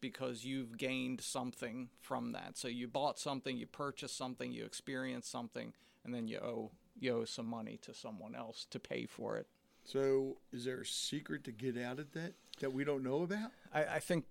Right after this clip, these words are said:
Speaker 1: the secret is just to live within your means. You
Speaker 2: Right.
Speaker 1: know, I think that's the most important thing. Um, what we see with debt is, you know, it's very easy to,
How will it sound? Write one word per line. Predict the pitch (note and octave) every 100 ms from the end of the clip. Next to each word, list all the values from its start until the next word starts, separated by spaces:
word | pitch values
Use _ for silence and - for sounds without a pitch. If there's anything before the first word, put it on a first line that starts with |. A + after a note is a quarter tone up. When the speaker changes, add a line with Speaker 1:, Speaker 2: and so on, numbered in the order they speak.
| -
Speaker 1:
the | D#3
secret | - - E3+ D#3+ F#3+ E3
is | D3 C#3+ -
just | D3 D3 - -
to | D3+ C#3 C3+
live | B2 C3+ C3+
within | D3 - D3
your | C3+ C3
means. | C3+ C#3+ G#2+ - - -
You | C#3
Speaker 2:
Right. | B2+
Speaker 1:
know, | B2
I | C3
think | - C#3
that's | C#3 B2+
the | -
most | B2 B2+ B2
important | C3+ - C3+ A#2 A#2+
thing. | C#3+ C3 A#2+ - - - - - _
Um, | B2+ B2+ B2+ A#2+ A2 _ _ _ _ - - - - _ - E3+ D#3+ _ _ _ - E3+ -
what | E3 D3 -
we | D3 C#3+
see | - - F#3 F3
with | E3 D3+ - B2
debt | D3+ D3+ C#3 - _ -
is, | C#3 C3+ C3 A#2+ - - - - -
you | C#3+
know, | C3+
it's | B2 C3+ C3
very | D3+ D#3 D3+
easy | D#3 D#3 C#3 C3+ C3
to, | - C3+ B2+ B2+